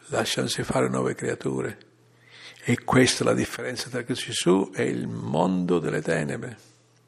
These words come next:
Gesù vede dal cuore del Padre e sa che il suo sacrificio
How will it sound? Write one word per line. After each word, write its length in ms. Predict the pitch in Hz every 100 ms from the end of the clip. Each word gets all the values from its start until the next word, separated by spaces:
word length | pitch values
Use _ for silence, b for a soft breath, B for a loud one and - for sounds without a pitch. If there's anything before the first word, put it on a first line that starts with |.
| _ _ _ _ B B B B B B B B B
Gesù 500 | - 127 - 135 113 104 107
vede 480 | 151 180 - 170 90
dal 240 | - -
cuore 220 | 160 82 82
del 180 | 82
Padre 800 | - 180 - 80 - - - -
e 220 | - 135 -
sa 640 | - - - 82 117 -
che 140 | -
il 200 | 135 135
suo 300 | - - 160
sacrificio 1000 | 143 135 131 - - 185 190 - 226 -